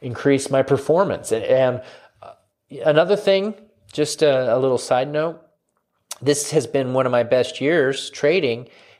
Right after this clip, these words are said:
and I attribute a lot of it to experience, but also a lot of it to the podcast, because I'm getting great guests. I have learned a lot of excellent techniques from some of the guests that I've had,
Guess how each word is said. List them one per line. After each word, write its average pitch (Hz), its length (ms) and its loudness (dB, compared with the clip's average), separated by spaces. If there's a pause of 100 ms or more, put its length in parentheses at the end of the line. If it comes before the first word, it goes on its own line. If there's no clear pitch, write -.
(140)
and 120 300 2
I 120 120 6 (260)
attribute 151 440 -2
a 110 40 2
lot 113 260 0
of 120 120 -4
it 107 120 -8
to 104 360 -4 (320)
experience, 113 800 -6
but - 180 0
also 117 340 2
a - 20 0
lot 110 240 2
of 104 80 -2
it - 120 -8
to - 100 -14
the - 80 -12
podcast, - 760 -4
because 98 260 -10
I'm 98 220 -8
getting 101 360 -2
great 87 400 -8
guests. - 640 -4 (380)
I 110 120 0
have 104 140 -2
learned 113 340 0
a 101 100 2
lot 104 960 2 (260)
of 104 280 -2 (300)
excellent 113 680 0
techniques 107 640 -4
from 98 180 -8
some 104 200 -2
of 98 100 -6
the 98 60 -4
guests 98 360 0
that 165 120 -2
I've 165 200 -2
had, 175 380 0